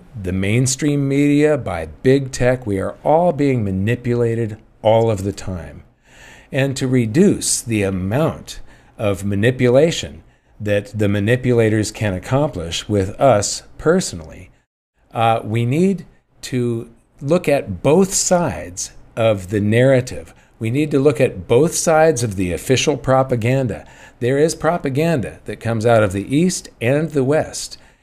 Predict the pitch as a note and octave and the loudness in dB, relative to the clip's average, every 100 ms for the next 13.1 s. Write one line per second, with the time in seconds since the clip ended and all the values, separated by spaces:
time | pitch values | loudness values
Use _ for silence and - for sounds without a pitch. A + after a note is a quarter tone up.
0 | _ - G#2 G#2+ A2 G#2 B2 F#3 D#3 F#2+ | _ -6 -4 -2 0 0 4 4 4 0
1 | E2 E2+ - F3+ - C#3+ B2+ - G#2+ F#2+ | -4 -4 0 0 2 0 -2 0 0 0
2 | F#2 F2+ E2+ E2 E2 F2+ G2 - C3 D3 | -2 -4 -4 -4 -6 -2 -2 0 0 2
3 | E3 B2+ C3+ - B2 B2 - A2+ A2+ A2+ | 2 0 -4 -4 4 6 6 6 2 2
4 | A2+ A#2 - - - - B2 A2+ G#2+ G2 | 2 0 -2 -8 -8 -2 2 4 2 2
5 | A#2 - - - - E3+ G#3 G3+ C#3+ B2+ | 0 0 -10 -6 -4 -2 0 2 2 2
6 | A2+ D3 A2 F#2 F#2+ G2 G2+ G2 E2+ G#2 | 4 4 4 2 -4 -4 0 0 0 2
7 | A#2 C3 G2+ F2 E2+ - - G#2+ B2 - | 4 4 2 -2 -10 -14 -2 2 2 0
8 | G#2+ - G2+ F2+ F2+ F2 F2+ F#2 F#2 G2 | -4 -2 -2 -2 -2 -6 -6 -4 -6 -8
9 | - _ _ _ - C#3+ F3 B3 C3+ B2 | -12 _ _ _ -6 -4 0 0 2 2
10 | F#3+ A2+ G2+ B2+ C3 B2 G#2+ A#2+ B2 B2+ | 2 2 -2 -6 -12 -4 2 2 2 0
11 | F3 F#3+ D2 - - - _ _ _ - | 0 0 -2 -12 -16 -16 _ _ _ 2
12 | D#3+ D#3 D#3 G3 G3 D#3+ D#3 - B2 C3 | 4 4 2 2 2 2 0 -2 -2 2
13 | C#3 | 2